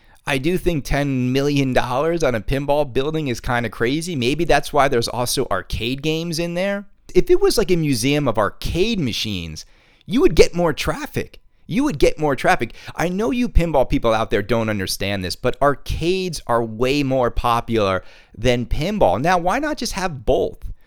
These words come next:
Why not make this amazing arcade? I mean, even if you put in, like, Japanese candy cabs and you had just, like, this humongous building that celebrated the finest in gaming history, a museum of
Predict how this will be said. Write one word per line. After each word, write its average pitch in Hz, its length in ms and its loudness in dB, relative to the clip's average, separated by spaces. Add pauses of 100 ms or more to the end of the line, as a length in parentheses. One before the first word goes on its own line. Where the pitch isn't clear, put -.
(200)
Why 175 260 -4
not 226 280 -4
make 143 280 0
this 123 160 0
amazing 131 840 -2
arcade? 123 540 -2
I - 40 -6
mean, 156 160 -4
even 311 200 -2
if - 120 -6
you 156 60 -6
put 165 320 0
in, 165 180 -2
like, 113 220 -4 (340)
Japanese 147 640 0
candy 151 400 -4
cabs 143 460 0
and 135 100 -2
you 135 100 -2
had 160 300 -2
just, 139 200 -2
like, 120 300 -2
this 120 240 -2
humongous 190 920 -4
building 123 540 0 (320)
that 131 160 2
celebrated 139 720 2
the 120 100 0
finest 156 840 -4
in 120 240 -6
gaming 127 500 -4
history, 101 720 -4 (160)
a 135 60 -2
museum 160 540 0
of 104 320 -2